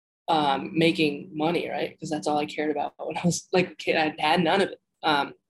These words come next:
and, uh, not that I really have any now, to be honest. <clears throat> Um, but in that process, I learned that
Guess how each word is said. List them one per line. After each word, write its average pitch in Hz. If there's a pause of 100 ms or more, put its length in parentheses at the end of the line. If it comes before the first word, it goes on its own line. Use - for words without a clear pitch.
(560)
and, 170
uh, 156
not 165
that 185
I 170
really 170
have 160
any 151
now, 151
to -
be -
honest. - (100)
<clears throat> 214
Um, 151 (220)
but 156 (1000)
in 185
that 165
process, 160
I 151
learned 156
that 131